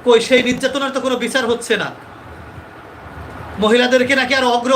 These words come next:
অধিকার দেওয়া হবে। বাহ, বাহ। আল্লাহ পাক রব্বুল আলামিন মহিলাদেরকে সম্মান দিয়েছেন, আল্লাহ রাসূল মহিলাদেরকে সম্মান ইজ্জত দিয়েছেন বেশি। এজন্য কি আমাদের উপরে কি আক্রমণ করা হবে?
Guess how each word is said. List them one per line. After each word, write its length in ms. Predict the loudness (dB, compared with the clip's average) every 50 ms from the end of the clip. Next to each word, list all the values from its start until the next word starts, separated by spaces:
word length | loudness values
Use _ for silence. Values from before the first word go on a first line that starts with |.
| 4
অধিকার 260 | 4 2 -2 -2 -2 0
দেওয়া 200 | 2 2 2 2
হবে। 260 | 2 0 -2 -2 -4 -8 -10 -12 -20 -20 -20 -20 -20 -20 -20 -20 -16 -2
বাহ, 220 | 2 2 4 2 2 -6 -14 -18 -18 -16 -16 -16 -16 -14 -6 -6
বাহ। 140 | -4 -4 -4 -6 -8 -14 -18 -18 -20 -20 -20 -20 -20 -20 -20 -20 -20 -20 -20 -20 -20 -20 -20 -20 -20 -20 -6 -2
আল্লাহ 220 | 2 4 4 4 2
পাক 140 | 2 0 0
রব্বুল 280 | -2 0 0 0 2 2 2
আলামিন 280 | 2 2 0 0 -2
মহিলাদেরকে 480 | 0 0 2 2 2 2 0 0 -2 -4
সম্মান 380 | -4 -4 -4 -4 -2 -4 -4 -2
দিয়েছেন, 380 | 0 0 0 2 2 2 2 2 0 -6 -12 -14 -14 -14 -12 -6 -4
আল্লাহ 240 | -2 -2 0 0 2 2
রাসূল 260 | 2 0 0 -2 -2
মহিলাদেরকে 460 | 2 2 4 4 4 4 4 2 2 -2
সম্মান 360 | 0 -2 -4 -2 -2 -2 -2
ইজ্জত 260 | -2 0 0 0 0 0 0
দিয়েছেন 260 | -2 0 0 -2 0 2
বেশি। 300 | 2 2 2 2 0 -2 -2 -6 -12 -18 -20 -20 -20 -20 -20 -20 -20 -20 -20 -20 -20 -20 -20 -20 -20 -20 -20 -20 -20 -20 -20 -20 -20 -18 -18 -18 -18 -18 -10 -6
এজন্য 320 | -4 0 0 0 -2 0 -4 -4
কি 100 | 0 0 0
আমাদের 320 | 0 0 -2 0 0 0 2
উপরে 180 | 2 0 0 0
কি 80 | 0
আক্রমণ 360 | -2 -2 -2 -4 -4 -4 -4
করা 200 | -4 -4 -4 -2 -2 -4
হবে? 180 | -4 -6 -8